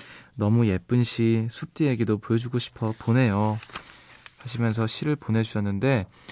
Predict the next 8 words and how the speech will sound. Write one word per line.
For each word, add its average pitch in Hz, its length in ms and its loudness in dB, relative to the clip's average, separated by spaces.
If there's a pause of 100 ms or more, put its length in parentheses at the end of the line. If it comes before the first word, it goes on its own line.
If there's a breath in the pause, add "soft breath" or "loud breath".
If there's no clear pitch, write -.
(100)
아이가 123 300 6
직접 120 560 4
이렇게 104 260 2
육필로 110 760 4 (260)
이렇게 - 200 -10
귀엽게 117 380 0
공책에 113 380 -2
적은 101 520 2